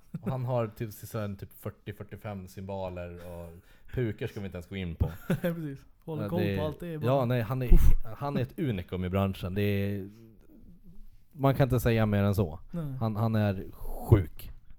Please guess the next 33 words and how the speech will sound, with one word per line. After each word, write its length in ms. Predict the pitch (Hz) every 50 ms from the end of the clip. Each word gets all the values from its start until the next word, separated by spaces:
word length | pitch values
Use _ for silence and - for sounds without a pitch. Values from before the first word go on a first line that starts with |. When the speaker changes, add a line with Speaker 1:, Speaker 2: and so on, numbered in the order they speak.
| - - -
Speaker 1:
på 100 | - -
alla 240 | 110 107 101 101
vis, 300 | 101 101 95 85 - -
men 120 | 98 101 92
han 180 | 101 101 92
är 140 | 104 107 101
så 240 | 90 - - 117 104
jävla 340 | 98 95 90 80 82 85 82
bra. 200 | 82 78 67 - - - - - - - - - - -
Han 120 | - 120 120 -
är 140 | 147 131 -
så 120 | - 117
jävla 220 | 104 98 92 90
bra, 180 | 90 90 85 82
och 160 | 98 107 101
tillsammans 420 | - 98 - 101 98 98 92 - -
med 140 | 98 92 98
Geddy 200 | 98 92 92 95
Lee, 340 | 95 101 95 90 87 85 - _ _ _ - _ - - _ - - - -
ja, 260 | - 87 - - - - -
mm. 240 | 107 104 98 90 82 - - _ - - - - - - -
Ja. 200 | 143 185 233 - - - - - - - - - - - - - - - -
<laughs> 920 | - - - - - - - - 180 131 - 165 147 131 - - 147 139 131
Ska 160 | - - 123
inte 160 | 120 113 -
gå 80 | 107 110
in 120 | 113 110
på 80 | 98 104
mer 160 | 113 120 123
än 80 | 139 156
så. 180 | - - - - - - 139 - - 156 -
Speaker 2:
<laughs> 60 | - 135
Speaker 1:
Eh, 720 | 147 151 151 151 147 151 147 147 147 151 151 151 151